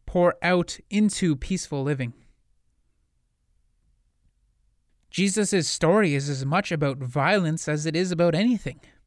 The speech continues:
In the face of a Me Too moment of violence against women, Jesus non-anxiously dispersed a lynch mob, John eight, one through eleven.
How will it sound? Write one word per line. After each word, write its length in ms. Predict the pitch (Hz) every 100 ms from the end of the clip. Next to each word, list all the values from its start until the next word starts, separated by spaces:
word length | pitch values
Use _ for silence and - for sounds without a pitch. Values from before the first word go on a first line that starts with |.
| _ _ _ _ _ _ _ _
In 140 | 190
the 80 | 214
face 400 | - 175 175 170
of 200 | - 139
a 240 | 135 131 123 - _ -
Me 260 | 143 160 175
Too 300 | - 190 185
moment 480 | 147 165 151 127 123
of 160 | 151
violence 560 | 123 127 147 151 147 -
against 320 | 135 139 123
women, 340 | 139 143 147 139 _ _ _ _ _
Jesus 560 | - 180 220 208 196 - - -
non-anxiously 1160 | 147 143 175 208 208 165 175 175 165 - 147 135
dispersed 680 | 131 127 - - 202 185 -
a 60 | 147
lynch 360 | 139 196 -
mob, 380 | 143 120 117 117 - - _ _ _ -
John 360 | 139 165 160 151
eight, 360 | 160 131 - -
one 240 | 143 147
through 240 | 151 - 135
eleven. 380 | 131 135 123